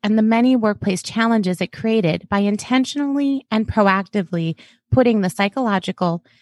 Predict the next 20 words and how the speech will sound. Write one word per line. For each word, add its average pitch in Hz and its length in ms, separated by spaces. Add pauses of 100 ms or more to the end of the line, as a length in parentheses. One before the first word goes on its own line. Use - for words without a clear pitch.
(180)
and 202 200
physical 214 340
safety 196 440
of 156 100
their 160 160
employees 165 560
first. - 480 (580)
The 175 160
result? 165 600 (480)
Employees 294 560
felt 302 180
heard, 247 600 (240)
cared 254 360
for, 170 380
safer, 180 720 (100)
and 214 160
appreciated. 220 840 (1080)
And 220 160
in 233 140
turn, 180 580